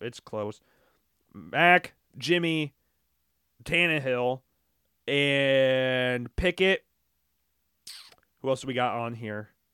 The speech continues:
that I'm completely missing? Richardson, and then Levis, or, or, or Stroud. But that's just the order the rookies popped up on the list, so I don't wanna rank them like that. But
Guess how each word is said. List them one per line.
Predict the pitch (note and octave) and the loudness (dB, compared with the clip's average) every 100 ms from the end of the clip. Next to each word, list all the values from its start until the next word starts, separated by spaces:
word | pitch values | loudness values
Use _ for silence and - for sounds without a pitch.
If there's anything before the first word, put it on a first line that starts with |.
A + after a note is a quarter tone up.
| _ _ _ | _ _ _
that | A#2+ | -6
I'm | A2+ | -6
completely | - B2+ A#2 | -6 -8 -6
missing? | A2+ - G#2+ G#2+ A2 - | -6 -8 -10 -12 -16 -4
Richardson, | C#3+ E3+ F3+ - E3 D#3 D#3 - _ _ _ _ _ _ _ _ | 0 0 -2 -4 -2 0 -2 -8 _ _ _ _ _ _ _ _
and | B2+ | -4
then | C3+ A#2+ A2+ _ - | -2 -4 -8 _ -8
Levis, | C#3+ A#2 G2 - - - | -4 -2 -4 -10 -16 -8
or, | B2 A#2+ | -4 -2
or, | C3+ C3 C3 C3 B2+ A#2+ B2 C3 | 0 2 2 2 0 0 -2 -4
or | B2+ | -6
Stroud. | - C#3 C3 G2+ G#2+ _ _ _ _ | -4 -2 0 0 -6 _ _ _ _
But | D3 | 2
that's | E3 F3 | 2 2
just | F#3+ - | 0 2
the | F3 | 4
order | E3 D#3 | 6 4
the | C#3+ | 2
rookies | C#3 C3 B2+ | -2 -4 -10
popped | - C#3 B2+ A#2+ | -8 -4 -4 -4
up | |
on | A#2+ | -10
the | A2 | -10
list, | A2+ G2+ | -14 -14
so | B2 | -6
I | C3+ | -6
don't | B2 | -4
wanna | B2+ B2 | -6 -8
rank | A#2 - | -8 -10
them | G2+ | -14
like | F#2+ F#2+ | -16 -14
that. | G2 - | -16 -12
But | A2 | -12